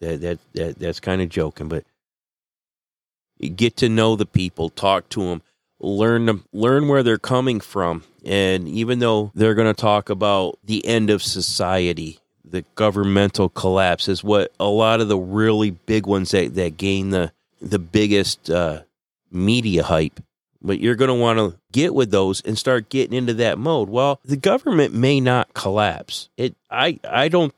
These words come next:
I think a government, a total government collapse, I think is far reaching, but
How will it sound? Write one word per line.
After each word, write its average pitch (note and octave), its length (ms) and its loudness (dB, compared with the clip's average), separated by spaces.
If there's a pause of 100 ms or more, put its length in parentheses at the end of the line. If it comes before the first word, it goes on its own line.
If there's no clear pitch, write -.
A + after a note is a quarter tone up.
I B2+ 160 2
think D#3+ 300 -2
a A2 80 4
government, A#2+ 760 0 (100)
a F2+ 140 -4
total A#2 340 0
government G#2 520 0
collapse, G2+ 440 0
I A2+ 140 2
think D3+ 300 0
is A2+ 100 -4
far A2+ 420 0
reaching, G#2 600 -6 (140)
but C#3 420 2